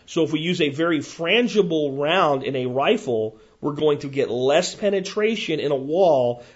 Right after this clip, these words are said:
than a slow-moving handgun round in most instances. Okay, so there we go. First of all, the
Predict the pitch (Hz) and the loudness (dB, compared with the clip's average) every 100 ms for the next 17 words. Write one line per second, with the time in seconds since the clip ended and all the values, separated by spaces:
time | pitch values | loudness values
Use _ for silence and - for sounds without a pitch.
0 | - 127 120 117 - 156 156 170 170 185 | -8 -4 -2 -4 -4 2 4 4 0 -2
1 | 180 165 156 165 185 226 180 139 123 120 | 0 0 -2 -4 -2 0 2 0 0 -2
2 | 117 117 - 147 143 139 135 135 - - | -2 -4 -2 -2 0 2 0 0 -8 -10
3 | 180 185 - 123 - 78 - - - _ | -6 -6 -6 -8 -6 -10 -10 -18 -20 _
4 | _ _ _ _ _ _ - 104 123 135 | _ _ _ _ _ _ -14 -6 -6 -8
5 | - 117 131 143 147 139 135 - - 175 | -12 -2 2 4 2 0 0 -2 -2 -4
6 | 175 127 98 - _ _ _ 120 123 156 | -2 -6 -6 -10 _ _ _ -16 -8 -4
7 | 147 143 123 | -4 -6 -10